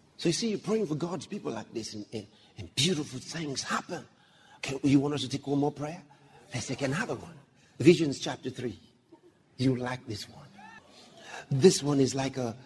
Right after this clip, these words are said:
a climax. Like a climax.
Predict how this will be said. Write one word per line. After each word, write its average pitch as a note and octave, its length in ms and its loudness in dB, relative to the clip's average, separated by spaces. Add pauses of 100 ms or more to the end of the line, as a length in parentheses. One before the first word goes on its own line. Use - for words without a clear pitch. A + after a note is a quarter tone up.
(120)
a C#3 80 6
climax. C#3+ 1040 -6 (2000)
Like B2 180 -4
a A#2 60 -2
climax. E3 840 -8